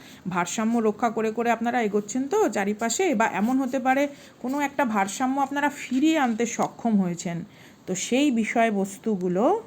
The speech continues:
এখানে রয়েছে। আচ্ছা, এই জন্য অ্যাংজাইটি। আচ্ছা, আচ্ছা, don't worry, don't worry। ওকে, একদম চিন্তাভাবনা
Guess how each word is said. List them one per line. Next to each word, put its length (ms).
এখানে 540
রয়েছে। 380
আচ্ছা, 340
এই 260
জন্য 240
অ্যাংজাইটি। 800
আচ্ছা, 360
আচ্ছা, 180
don't 280
worry, 220
don't 360
worry। 180
ওকে, 520
একদম 400
চিন্তাভাবনা 640